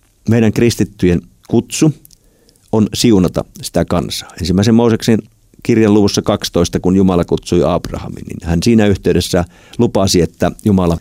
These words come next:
hänen kauttaan tekee suuren kansan. Ja joka siunaa häntä ja sitä kansaa, niin sitä Jumala siunaa. Neljännen Mooseksen kirjan luvussa kaksikymmentäneljä,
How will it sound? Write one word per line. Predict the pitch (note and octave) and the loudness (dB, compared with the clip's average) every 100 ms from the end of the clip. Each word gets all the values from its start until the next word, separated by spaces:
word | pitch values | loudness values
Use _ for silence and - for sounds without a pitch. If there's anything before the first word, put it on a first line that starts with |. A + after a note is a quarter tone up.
| - | -4
hänen | G#2+ F#2+ | -2 0
kauttaan | E2 E2+ E2 _ - C#2+ - _ _ _ _ | 0 -4 -4 _ -4 -4 -8 _ _ _ _
tekee | F2+ - F2+ | -4 0 2
suuren | C3 A2+ F#2 | 2 2 2
kansan. | - F2+ - - E2+ _ _ - | 0 -2 -4 -10 -18 _ _ -4
Ja | F#2 | -2
joka | G2 F#2+ | 0 0
siunaa | F#2+ C#3 A#2+ G2+ F2+ E2 _ _ _ | 2 4 4 2 0 -4 _ _ _
häntä | - A2+ A2 G2 G2+ - _ _ _ _ - | -4 0 2 2 -2 -6 _ _ _ _ -4
ja | |
sitä | F#2+ F2+ | -2 -2
kansaa, | F2 G2 F2+ E2+ D#2 D#2 - _ _ - - | -2 -2 -2 -2 -2 -2 -8 _ _ -16 -8
niin | |
sitä | E2+ F#2+ F#3+ | -4 0 2
Jumala | E3+ E2+ - | 2 2 0
siunaa. | - E2+ C2 - - - _ _ _ _ _ _ - | 0 0 0 -10 -20 -20 _ _ _ _ _ _ -6
Neljännen | F#2+ F#2 F#2 | 0 2 2
Mooseksen | F2+ F2+ F2+ F#2 F2 - _ - | 2 0 -2 0 -2 -4 _ -8
kirjan | F#2+ F#2+ F2+ | -2 0 0
luvussa | F#2 F#2 - - | 0 -2 -4 -6
kaksikymmentäneljä, | F2 G#2 - G2 F#2 A2 C#3+ A2+ D#2+ | -2 -4 -2 -2 2 2 4 2 2